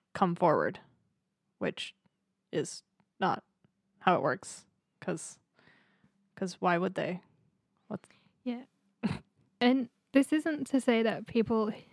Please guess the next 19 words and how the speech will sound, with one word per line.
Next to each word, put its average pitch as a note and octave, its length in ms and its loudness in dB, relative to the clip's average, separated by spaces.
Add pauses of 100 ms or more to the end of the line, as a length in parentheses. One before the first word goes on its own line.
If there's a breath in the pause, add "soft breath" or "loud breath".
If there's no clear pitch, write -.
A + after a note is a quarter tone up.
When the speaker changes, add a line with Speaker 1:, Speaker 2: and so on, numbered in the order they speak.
(220 loud breath)
Speaker 2:
had G3+ 260 10
relevant G3+ 380 4
information G#3 460 4
and F#3+ 80 4
they F#3 100 4
were F3+ 140 4
hiding G3 540 6
it. - 380 -2 (420 loud breath)
It's - 140 10
just C#4+ 140 4
that F4 120 6
sometimes F4 360 4
people C4+ 320 -4
don't B3+ 340 0
realise A3+ 800 2 (180)
they G#3+ 140 8
know G3 200 4
something A#3 420 6
important. G3+ 680 2